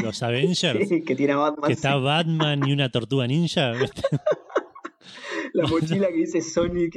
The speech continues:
Speaker 2: de que tiene un Sonic y dice Obama, cualquier cosa. <laughs>
Speaker 1: Claro, va a ser una cosa así, ¿eh? Apex Legends y va a estar, eh, Tracer de Overwatch,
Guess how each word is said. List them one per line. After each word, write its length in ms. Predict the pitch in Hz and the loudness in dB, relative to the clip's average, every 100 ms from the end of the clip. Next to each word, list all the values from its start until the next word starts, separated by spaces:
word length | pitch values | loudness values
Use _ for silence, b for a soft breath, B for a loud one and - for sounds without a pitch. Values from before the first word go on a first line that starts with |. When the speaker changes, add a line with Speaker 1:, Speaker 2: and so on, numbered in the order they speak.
| 151 | 0
Speaker 2:
de 100 | 135 | 0
que 160 | 135 147 | 0 0
tiene 220 | 139 165 | 2 0
un 60 | 156 | 2
Sonic 280 | 165 170 156 | 0 0 0
y 40 | |
dice 220 | 156 147 | 0 2
Obama, 460 | 135 151 156 143 139 | 2 4 2 2 0
cualquier 300 | 135 143 160 | 0 0 0
cosa. 340 | 156 151 151 | 2 0 0
<laughs> 720 | 160 185 - - - - 220 - | 0 0 -2 -10 -14 -4 -4 -2
Speaker 1:
Claro, 360 | 160 143 139 | 0 0 0
va 60 | 127 | 0
a 40 | |
ser 180 | 143 180 | 0 0
una 180 | 165 156 | 2 2
cosa 200 | 151 147 | 0 -2
así, 220 | 135 160 | -2 0
¿eh? 140 | 117 120 B B B 156 | 0 0 B B B -2
Apex 300 | 165 175 - | 0 -2 0
Legends 560 | 156 180 - 190 196 165 | 0 0 2 2 2 0
y 80 | |
va 60 | 143 | 0
a 40 | |
estar, 240 | 127 143 131 | 0 0 0
eh, 280 | 127 135 131 | 0 -2 -4
Tracer 520 | - 127 156 - 127 | -2 0 0 0 0
de 140 | 120 127 | 2 2
Overwatch, 580 | 156 165 156 143 139 | 4 4 2 2 2